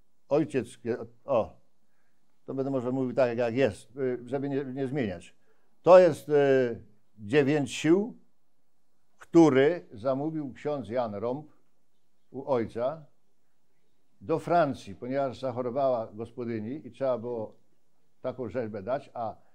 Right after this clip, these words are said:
ordynatorzy i lekarze we Francji cieszyli się, bo to przynosiło im szczęście. Robił to bardzo długo, bo to jest w powiększeniu, a mniejsze to kosztowało więcej pracy. I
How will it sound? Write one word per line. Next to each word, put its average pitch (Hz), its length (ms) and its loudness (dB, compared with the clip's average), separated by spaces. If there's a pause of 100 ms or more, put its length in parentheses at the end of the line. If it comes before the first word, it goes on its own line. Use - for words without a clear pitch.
(300)
ordynatorzy 120 880 -4 (260)
i 131 220 -8 (120)
lekarze 120 520 -2
we 101 120 -12
Francji 151 560 -6 (220)
cieszyli 131 460 -6
się, 139 100 -8
bo 127 140 -6
to 127 180 -10 (100)
przynosiło 123 400 -12
im 104 100 -10
szczęście. - 460 -18 (920)
Robił 165 360 6
to 147 160 2
bardzo 131 520 10
długo, 123 480 -6
bo 120 140 -8
to 127 120 -6
jest 110 180 -6
w - 20 -20
powiększeniu, 127 680 2 (240)
a 98 200 -12 (420)
mniejsze 117 500 -10
to 117 300 -10 (600)
kosztowało 120 400 0
więcej 127 300 -4
pracy. 87 380 -12 (1160)
I 147 320 4